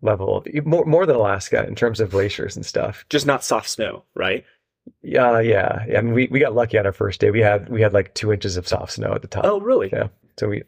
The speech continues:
Speaker 1: yeah, it was nice.
Speaker 2: But there's less concern of, like, avalanches and stuff?
Speaker 1: I, I think so. I, it might change. I, I think it changes throughout the year, though. Like,
Speaker 2: Okay.
Speaker 1: but when, when we were there, uh, yeah, and, and that's the other thing about Ecuador is it sounds like it is such a crapshoot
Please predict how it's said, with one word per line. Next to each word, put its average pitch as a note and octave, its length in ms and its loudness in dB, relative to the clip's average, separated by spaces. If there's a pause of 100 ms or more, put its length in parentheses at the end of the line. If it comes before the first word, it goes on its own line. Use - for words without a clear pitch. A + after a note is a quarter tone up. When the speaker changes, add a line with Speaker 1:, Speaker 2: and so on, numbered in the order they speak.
Speaker 1:
yeah, G#2+ 160 -4
it G#2 60 -4
was G2 140 -8
nice. G#2+ 280 -6 (420)
Speaker 2:
But F#3 120 2
there's D3 200 2
less D3 180 4
concern C3+ 360 0
of, A#2+ 120 2
like, G#2+ 200 -2
avalanches C3 600 -4
and E3+ 100 -10
stuff? F#3 420 -2
Speaker 1:
I, D3 40 4
I D#3 40 2
think A3+ 200 0
so. A#2+ 260 4
I, C3+ 60 6
it F3 160 -2
might F#3 200 2
change. D#3 260 0
I, - 40 4 (140)
I B2+ 160 2
think G3 120 2
it A2+ 60 -4
changes C3 340 0
throughout G#2 200 2
the F#2+ 80 -4
year, G2+ 220 2
though. F#2 260 0 (180)
Like, A2 180 -2
Speaker 2:
Okay. G2+ 40 -6
Speaker 1:
but A2 100 4
when, A2 160 2
when A#2+ 260 0
we A#2+ 100 2
were A#2 140 2
there, A#2 340 4 (1200)
uh, - 100 -2 (160)
yeah, B2+ 180 2
and, A#2 120 -8
and C#3 280 2
that's D3+ 120 2
the D3 60 6
other C3+ 80 2
thing C3 80 2
about A2+ 140 4
Ecuador A2 320 2
is F#2 100 -2
it - 100 -6
sounds C3 280 2
like B2 380 0 (340)
it C#3+ 160 -2
is C3 100 -2
such - 160 2
a B2+ 60 2
crapshoot A2+ 600 0